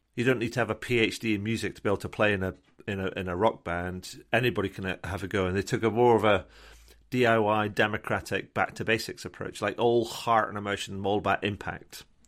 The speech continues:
And I thought, "That's fascinating." Because it struck me there, there, there was possibly similarities between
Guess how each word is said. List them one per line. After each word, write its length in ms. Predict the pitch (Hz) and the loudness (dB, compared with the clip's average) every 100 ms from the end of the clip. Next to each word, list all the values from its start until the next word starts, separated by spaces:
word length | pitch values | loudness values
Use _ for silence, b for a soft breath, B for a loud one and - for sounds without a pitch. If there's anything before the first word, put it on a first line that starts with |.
| b b b b b b b | b b b b b b b
And 100 | 117 | 0
I 140 | 139 | 2
thought, 400 | 147 127 117 - _ _ _ - | 2 2 2 0 _ _ _ -2
"That's 240 | 135 - | -2 -2
fascinating." 720 | - 147 - 98 - - - - _ _ _ _ _ _ - _ b b b b b b | -4 -6 -6 -10 -10 -12 -16 -18 _ _ _ _ _ _ -20 _ b b b b b b
Because 260 | 120 147 123 | -2 0 0
it 100 | - | 2
struck 440 | - - 170 - | 0 2 0 0
me 320 | 123 107 - - _ - | -4 -2 -6 -14 _ 2
there, 200 | 127 123 | 6 6
there, 240 | 120 131 120 | 6 4 6
there 100 | 120 | 4
was 160 | 117 | 0
possibly 540 | - 147 143 127 123 110 | 0 -2 -2 -4 -4 -4
similarities 800 | - 143 123 127 135 - 117 - | -4 -2 2 4 2 0 -10 -10
between 640 | 113 - 117 110 101 | -12 -2 2 2 0